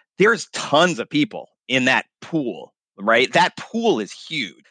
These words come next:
There are still people out there getting language and literature degrees, just like I did, just like many people in our industry did, right?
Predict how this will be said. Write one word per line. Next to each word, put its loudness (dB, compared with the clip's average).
There 4
are 2
still 0
people 0
out 2
there -2
getting -4
language 2
and -2
literature -2
degrees, -2
just -4
like 0
I 6
did, 4
just -8
like -4
many -2
people -10
in -18
our -16
industry -20
did, -16
right? 2